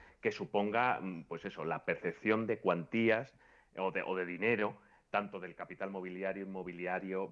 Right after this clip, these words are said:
vivienda y demás. Entonces, tendrá que declarar todas sus rentas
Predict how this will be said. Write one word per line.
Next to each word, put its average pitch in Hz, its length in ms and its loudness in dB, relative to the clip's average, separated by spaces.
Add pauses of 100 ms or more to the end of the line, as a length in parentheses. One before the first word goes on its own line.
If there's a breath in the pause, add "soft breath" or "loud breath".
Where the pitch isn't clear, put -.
vivienda 98 580 -2
y 95 80 -2
demás. 82 320 -8 (200)
Entonces, 101 500 -2 (260 soft breath)
tendrá 110 240 -2
que 147 80 -2
declarar 104 460 -2
todas 131 240 0
sus 131 180 -2
rentas 139 480 0